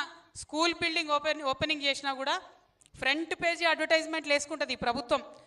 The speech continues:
ముఖ్యమంత్రి గారి ఫోటో ఒక దిక్కు, ఆ, ఇక వాళ్ళ నాయకుల ఫోటోలు ఒక దిక్కు వేసుకొని ఫ్రంట్ పేజీలో అడ్వర్టైజ్మెంట్ వేసుకుంటారు. మరి మీరు రీసర్వే చేస్తున్నారు, చాలా ముఖ్యమైన విషయం.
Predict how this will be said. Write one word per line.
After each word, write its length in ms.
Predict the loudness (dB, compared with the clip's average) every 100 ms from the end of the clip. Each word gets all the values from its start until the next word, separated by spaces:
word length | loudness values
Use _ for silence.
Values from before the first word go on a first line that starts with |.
| _ -14
ముఖ్యమంత్రి 460 | -2 2 2 0
గారి 200 | 2 2
ఫోటో 300 | 2 0 2
ఒక 140 | 2 2
దిక్కు, 320 | -2 -2 -4 -4 -12 -20 _ _ _
ఆ, 280 | -4 0 0 0
ఇక 80 | 2
వాళ్ళ 280 | 6 6 6
నాయకుల 400 | 8 6 6 0
ఫోటోలు 360 | 0 0 2
ఒక 120 | 0 0
దిక్కు 220 | -2 0
వేసుకొని 420 | 0 0 -2 -2 -6 -16 _ 0
ఫ్రంట్ 260 | 2 2 0
పేజీలో 260 | 0 2 0
అడ్వర్టైజ్మెంట్ 520 | 0 -4 -4 -4 -4
వేసుకుంటారు. 400 | -6 -8 -12 -14 -20 _ _ _
మరి 140 | 0 2
మీరు 200 | 2 0
రీసర్వే 440 | 0 4 4 4 2
చేస్తున్నారు, 580 | 2 0 -4 -4 -4 -6 -14 _ _ 0
చాలా 140 | 0
ముఖ్యమైన 500 | 0 -2 0 2 2
విషయం. 340 | 0 -2 -4